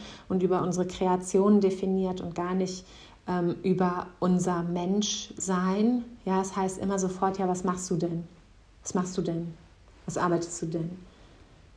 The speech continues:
Ja, so. Ähm, das ist mir tatsächlich auch, darf man das sagen? Ja, nee, sag ich jetzt nicht. Ähm, ja, es ist mir auf jeden Fall öfters auch aufgefallen. Und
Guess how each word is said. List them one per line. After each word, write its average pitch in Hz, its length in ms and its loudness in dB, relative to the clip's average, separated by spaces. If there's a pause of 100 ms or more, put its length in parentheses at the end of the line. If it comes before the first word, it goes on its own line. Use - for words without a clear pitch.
Ja, 170 260 -2 (1400)
so. 170 380 -2 (840)
Ähm, 175 520 -4 (800)
das 185 100 -4
ist - 60 0
mir 190 80 4
tatsächlich 190 640 -2
auch, 175 220 0 (600)
darf 185 160 -10
man 185 100 -8
das - 100 -10
sagen? 180 180 -6 (400)
Ja, 175 80 -6
nee, 165 140 -2
sag 165 100 -12
ich 151 80 -8
jetzt - 120 -12
nicht. - 120 -12 (340)
Ähm, 196 400 4 (460)
ja, 170 160 0
es 165 160 -6
ist - 240 -4
mir 180 100 6
auf 175 80 2
jeden 196 140 6
Fall 185 240 0 (560)
öfters 208 420 4
auch 185 260 4 (340)
aufgefallen. 185 840 0 (1300)
Und 190 600 4